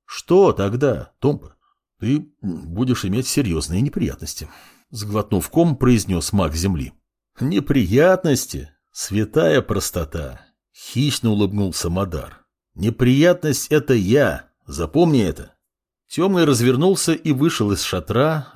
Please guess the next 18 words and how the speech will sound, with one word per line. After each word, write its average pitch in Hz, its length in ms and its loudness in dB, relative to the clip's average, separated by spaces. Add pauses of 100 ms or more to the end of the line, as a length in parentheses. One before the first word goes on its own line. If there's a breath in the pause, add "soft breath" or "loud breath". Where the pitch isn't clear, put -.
оставив 147 420 -4
земляного 95 600 0
с - 120 -8
покрасневшим 95 760 -4
от 90 100 -2
гнева 85 360 -2
лицом. 85 480 -6 (400)
«Я 113 520 -6
запомню 82 560 -6
это», - 220 -20 (300)
прошипел 170 420 2
Томпа, 135 600 2
убирая 127 460 2
обратно 120 420 2
в - 60 -8
складки 104 400 -2
мантии 90 480 -2
клинок 110 580 -4